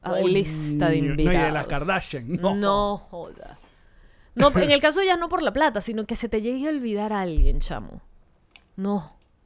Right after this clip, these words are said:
Speaker 1: Horrible.
Speaker 2: Ujú.
Speaker 1: Una maldición tipo Cenicienta.
Speaker 2: Ujú.
Speaker 1: No, ¿cuál es la otra?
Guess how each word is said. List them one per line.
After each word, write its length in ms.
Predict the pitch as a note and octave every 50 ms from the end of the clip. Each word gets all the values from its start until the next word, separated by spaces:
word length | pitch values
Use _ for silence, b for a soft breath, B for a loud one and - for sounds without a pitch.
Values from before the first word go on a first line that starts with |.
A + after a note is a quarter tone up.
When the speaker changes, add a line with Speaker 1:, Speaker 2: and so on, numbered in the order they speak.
| _ _ _
Speaker 1:
Horrible. 600 | F3+ F3+ F3 F#3+ F#3+ G3 F#3 E3 D#3+ D#3 C3+ - - - - - - - - -
Speaker 2:
Ujú. 320 | F#3 F3+ E3+ E3+ F#3 G#3
Speaker 1:
Una 140 | A#3 C#4 C#4
maldición 400 | G#3+ G#3+ G3+ F#3+ - - F3 E3+
tipo 160 | G3 F#3+ G#3
Cenicienta. 640 | - G#3+ F3+ D#3+ - - E3 D3+ C#3+ C#3 - - - -
Speaker 2:
Ujú. 440 | D#3+ E3+ F3 E3+ F3 F#3+ G#3+ A3+ G3+
Speaker 1:
No, 160 | F#3 F#3 F3+
¿cuál 140 | E3 E3+ E3
es 80 | E3+ F#3
la 100 | G#3+ A3
otra? 260 | A3+ G#3+ A3 G#3